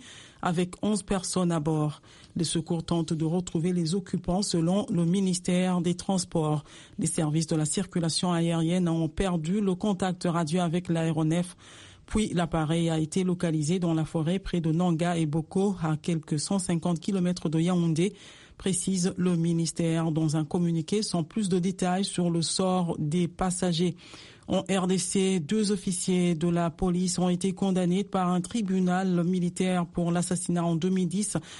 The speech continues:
des défenseurs des droits de l'homme, Floribert Chebeya et Fidel Bazana. A-t-on appris de leur organisation ?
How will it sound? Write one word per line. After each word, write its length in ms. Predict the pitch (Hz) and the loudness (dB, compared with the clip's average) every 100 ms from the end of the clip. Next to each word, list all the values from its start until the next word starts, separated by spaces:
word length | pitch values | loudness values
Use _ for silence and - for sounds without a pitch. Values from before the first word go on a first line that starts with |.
| - - - | -20 -10 -4
des 380 | 165 185 175 170 | 0 2 2 0
défenseurs 720 | 170 196 185 165 - 175 170 | 0 0 0 0 0 0 2
des 100 | 165 | 0
droits 220 | 156 170 | 0 0
de 100 | 160 | 2
l'homme, 380 | 165 170 175 185 180 | 2 2 2 0 -2
Floribert 640 | 190 170 160 170 165 156 160 | -2 0 0 0 0 0 0
Chebeya 600 | 180 165 165 165 180 180 | -2 2 2 2 0 0
et 360 | 170 180 180 160 | 2 2 0 -4
Fidel 440 | - 185 180 180 | -2 0 2 2
Bazana. 560 | 160 175 160 170 175 202 - - - - - - _ _ - | 2 0 2 2 2 -2 -10 -20 -20 -20 -20 -20 _ _ -4
A-t-on 300 | 165 175 165 | 0 2 2
appris 480 | 160 - 185 185 180 | 0 -4 -2 0 0
de 160 | 165 | 0
leur 300 | 175 175 170 | 2 2 2
organisation ? 960 | 175 170 165 170 175 175 175 - 185 | 2 0 0 2 2 2 0 0 0